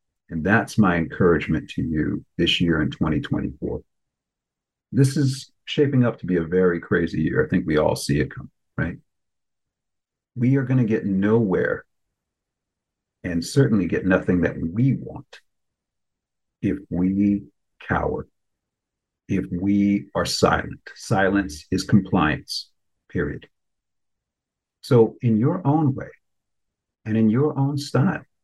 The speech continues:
I'm gonna encourage you to speak your truth. Speak it back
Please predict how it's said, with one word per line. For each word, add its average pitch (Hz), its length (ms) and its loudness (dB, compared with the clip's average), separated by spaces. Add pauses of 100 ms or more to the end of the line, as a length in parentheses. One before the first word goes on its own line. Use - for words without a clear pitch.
(400)
I'm 120 200 2
gonna 131 200 2
encourage - 480 0
you - 240 -4 (920)
to - 80 -8
speak - 560 -2 (240)
your 85 340 2
truth. 76 460 -4 (920)
Speak - 420 0
it - 200 -4
back 92 460 0